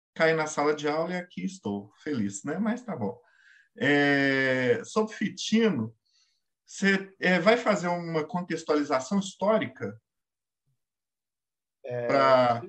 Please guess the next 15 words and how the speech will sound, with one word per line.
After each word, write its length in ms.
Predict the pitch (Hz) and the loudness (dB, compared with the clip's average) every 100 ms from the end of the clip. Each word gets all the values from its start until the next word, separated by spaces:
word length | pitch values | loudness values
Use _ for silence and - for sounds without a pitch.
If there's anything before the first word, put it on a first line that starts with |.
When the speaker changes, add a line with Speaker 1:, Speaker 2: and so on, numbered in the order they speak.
| - _ _ _ _ _ _ _ _ 113 | -16 _ _ _ _ _ _ _ _ -4
Speaker 1:
pra 140 | 139 | -2
quem 200 | - 165 | -2 -4
tiver 280 | 165 143 151 | -4 2 2
chegando 340 | 151 143 156 | 2 0 -2
de 100 | 156 | -2
paraquedas, 540 | - 135 160 - 131 131 | 0 2 0 -4 -8 -8
assim, 240 | 127 147 | -12 -12
entender 300 | 147 139 131 | -10 -8 -6
o 80 | 127 | -8
que 140 | 175 | -8
que 80 | 185 | -8
tá 80 | - | -8
acontecendo 640 | - 147 143 - - 135 | -8 -8 -6 -8 -10 -6
nesse 220 | 127 123 - | -6 -6 -6
período? 400 | 110 147 170 | -4 -4 -8